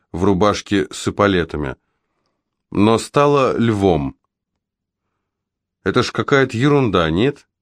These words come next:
Если бы мы, к примеру, поехали с женой кататься на лыжах, она б родила раньше, на три дня хотя бы.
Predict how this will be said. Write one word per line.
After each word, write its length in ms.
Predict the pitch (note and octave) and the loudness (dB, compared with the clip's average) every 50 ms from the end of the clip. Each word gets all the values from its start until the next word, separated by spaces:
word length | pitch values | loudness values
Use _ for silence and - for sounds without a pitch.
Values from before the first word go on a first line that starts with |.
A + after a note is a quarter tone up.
| _ _ _ - | _ _ _ -4
Если 360 | F#2+ A2 B2+ - - C3+ C3 | -2 -2 -2 0 0 -2 -2
бы 120 | B2 A#2+ | 0 0
мы, 120 | C3 C3+ C3 | 0 0 0
к 60 | - | 0
примеру, 540 | - C3 C3+ C3+ C3+ C3+ C3 B2+ A#2 - - _ _ _ _ _ _ | 0 0 2 2 2 2 2 2 0 -2 -6 _ _ _ _ _ _
поехали 560 | - G#2+ B2 C3+ B2+ - - A#2+ A2 A2 A2 | 0 2 2 2 0 0 0 2 2 2 2
с 60 | G#2 | 0
женой 380 | F#2+ F2+ G2+ B2 C3 C3+ B2 G#2 | -2 -2 0 0 2 2 0 0
кататься 520 | - A2 G#2 - C3 B2 A2+ - - G2+ | 0 -2 0 2 0 0 0 0 -2 -2
на 160 | F#2 F#2+ G2 A2 | 0 2 2 2
лыжах, 440 | C3+ E3 F#3 D#3+ A#2 G2+ F2 - - _ _ _ _ _ _ _ | 2 2 0 -2 -2 -4 -6 -8 -14 _ _ _ _ _ _ _
она 280 | - E2+ F#2+ A#2 C#3 C#3+ | -4 0 2 2 2 2
б 100 | A#2+ B2 | 0 0
родила 420 | A#2 A2+ G2+ A2+ A2+ B2+ D3+ C#3+ | 0 0 0 2 2 2 2 2
раньше, 580 | B2 G#2+ G2+ F2+ D#2+ C#2+ C2 - - C2+ B1 - _ _ _ _ _ - | 0 0 0 -2 -2 -4 -8 -10 -12 -12 -14 -14 _ _ _ _ _ -4
на 180 | E2+ G#2 A2 | 0 0 0
три 200 | A2 - C3+ D3 | 0 0 -2 -2
дня 260 | C3+ A2+ G#2 G2 F2 | 0 0 2 0 0
хотя 420 | E2 - F2+ D#2+ - - E2 D2 C#2 | 0 -2 -4 -6 -4 -4 -4 -2 -2
бы. 180 | A#1+ B1 B1+ | -4 -8 -10